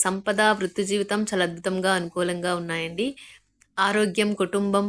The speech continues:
ప్రేమ వ్యవహారాలు, వివాహ జీవితం అంతగా అనుకూలంగా లేదు. సింహరాశి వారికి బుధవారం నాడు అదృష్ట సంఖ్య వచ్చి రెండు. పరిహారం వచ్చి విష్ణు భగవానుడు లేదా దుర్గాదేవి దేవత వద్ద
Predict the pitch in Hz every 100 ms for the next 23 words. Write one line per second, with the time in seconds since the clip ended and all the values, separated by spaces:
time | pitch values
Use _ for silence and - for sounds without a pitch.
0 | 196 180 190 196 185 175 190 180 190 190
1 | 175 185 190 170 175 165 208 180 165 180
2 | 208 170 180 175 175 196 233 202 165 147
3 | - - - _ - 220 208 233 233 233
4 | 226 226 220 214 202 185 185 202 202 196
5 | 196 196 190 - 175 208 - - 180 175
6 | 196 175 175 233 220 165 156 - _ _
7 | _ _ _ - 196 196 226 208 175 170
8 | 165 254 294 _ _ - - 214 - 262
9 | 214 185 196 202 208 208 180 190 196 175
10 | 190 190 196 190 180 170 175 185 175 160